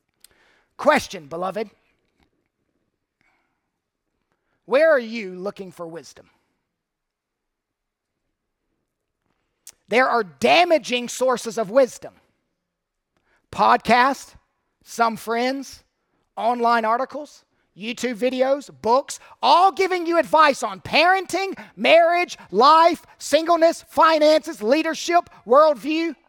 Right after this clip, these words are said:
This passage is not saying old men are always wise and young men are always foolish. It's asking you a question. Why are you listening to people who aren't serving God's kingdom?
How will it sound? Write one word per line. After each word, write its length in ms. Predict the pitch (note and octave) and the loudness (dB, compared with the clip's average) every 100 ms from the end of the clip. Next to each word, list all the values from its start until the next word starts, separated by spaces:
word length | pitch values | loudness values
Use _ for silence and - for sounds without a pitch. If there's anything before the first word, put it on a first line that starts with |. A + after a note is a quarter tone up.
| _ _ _ _ _ _ _ _ _ | _ _ _ _ _ _ _ _ _
This 280 | D#4+ F#4+ | -4 -4
passage 500 | - E4 G4 - E4 | -2 2 2 2 -4
is 140 | C#4 A#3+ | -6 -2
not 260 | C4+ D#4+ | 2 2
saying 480 | - - D#4 C4+ B3 - | 0 0 4 4 0 0
old 320 | C#4+ D4 D#4 | 4 4 2
men 260 | B3 C4 C#4 | -2 0 0
are 140 | A#3+ | 0
always 480 | A3 B3 C4 C4 A3+ | 2 2 4 0 -2
wise 460 | G#3+ A#3 A3+ A#3 - - | 0 2 4 2 0 -4
and 220 | - B3 A3+ | 0 0 2
young 280 | B3+ C#4 | 0 0
men 220 | B3+ C4+ B3 | 0 0 2
are 120 | G#3 | 2
always 440 | A#3 B3 B3 A#3+ | 2 2 2 -2
foolish. 560 | - A#3+ F#3 B2+ - _ _ _ _ _ _ | -4 -4 -4 -12 -20 _ _ _ _ _ _
It's 180 | - C4+ | -2 -2
asking 500 | E4+ D#4+ F4 - E4+ | 2 4 2 0 -8
you 160 | C#4 C#4+ | -4 -4
a 60 | A#3+ | -4
question. 640 | - D4 C4+ - A3 A#2+ _ _ _ _ _ _ - | 0 0 0 -4 -12 -14 _ _ _ _ _ _ -4
Why 400 | A3 D#4 G4 G4+ | 0 4 4 2
are 80 | |
you 180 | F4 E4 | -2 -4
listening 580 | C4 D#4 F4 - D#4+ C4+ | 0 2 0 -2 -4 -2
to 120 | A#3 | -6
people 460 | G#3+ - C4 C#4+ A#3+ - | -8 -8 -4 -4 -4 -6
who 140 | B3+ D4 | -6 -2
aren't 240 | C#4 C4+ | -2 -2
serving 680 | - - D4+ E4+ A#3 A#3 A#3+ | -8 -2 0 0 -2 -6 -4
God's 380 | A#3+ B3 B3 - | 0 2 0 -6
kingdom? 640 | - B3 F#4 C#4+ D3 _ | -10 -8 -8 -10 -12 _